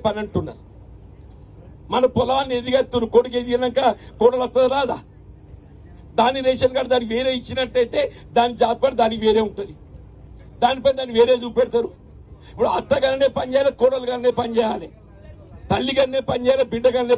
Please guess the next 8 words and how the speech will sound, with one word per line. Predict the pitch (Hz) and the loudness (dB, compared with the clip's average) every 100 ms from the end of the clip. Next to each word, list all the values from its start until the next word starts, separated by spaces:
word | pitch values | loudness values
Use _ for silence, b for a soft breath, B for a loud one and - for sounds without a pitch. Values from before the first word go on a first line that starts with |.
| 240 | 0
పని | 233 220 | 0 2
చేయాలి. | 233 220 208 147 - - - - 202 | 2 0 -2 -8 -16 -20 -20 -12 -4
నిజమా | 254 285 285 | 0 2 0
అబద్ధమా? | 285 285 277 349 - - - - - 208 | 0 0 0 -2 -6 -20 -20 -20 -10 -6
ఈ | 220 | -4
వంద | 190 240 269 | -4 -2 0
రోజుల్లో | 262 254 254 - - - | 0 0 -2 -2 -2 -6
అత్త | - | -6